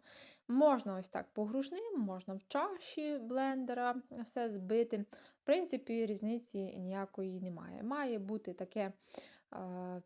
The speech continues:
пюре із сочевиці, і додаємо зразу сіль сюди,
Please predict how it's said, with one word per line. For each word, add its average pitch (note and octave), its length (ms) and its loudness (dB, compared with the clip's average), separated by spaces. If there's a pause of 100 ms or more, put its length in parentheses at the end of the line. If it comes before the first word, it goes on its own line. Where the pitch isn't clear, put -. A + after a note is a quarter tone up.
(100)
пюре C4 240 8 (260)
із G4 200 2
сочевиці, E4 840 2 (120)
і E4+ 480 8 (340)
додаємо G#3+ 880 2
зразу F#3 580 0
сіль F#4 640 2
сюди, C#4 560 4